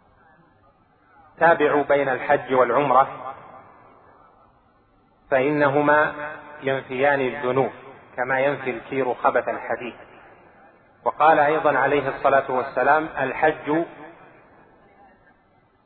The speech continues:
العمرة إلى العمرة مكفرات لما بينهما، والحج المبرور ليس له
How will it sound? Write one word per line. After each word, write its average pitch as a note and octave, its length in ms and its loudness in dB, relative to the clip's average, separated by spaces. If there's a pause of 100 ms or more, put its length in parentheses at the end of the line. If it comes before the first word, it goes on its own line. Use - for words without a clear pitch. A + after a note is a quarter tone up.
(480)
العمرة C#3 640 4
إلى C#3 200 2
العمرة C#3 440 0 (420)
مكفرات C#3 760 4
لما C3 420 -2
بينهما، B2+ 600 -2 (840)
والحج B2+ 440 -2
المبرور C#3 880 4
ليس D3+ 280 0
له C3+ 420 2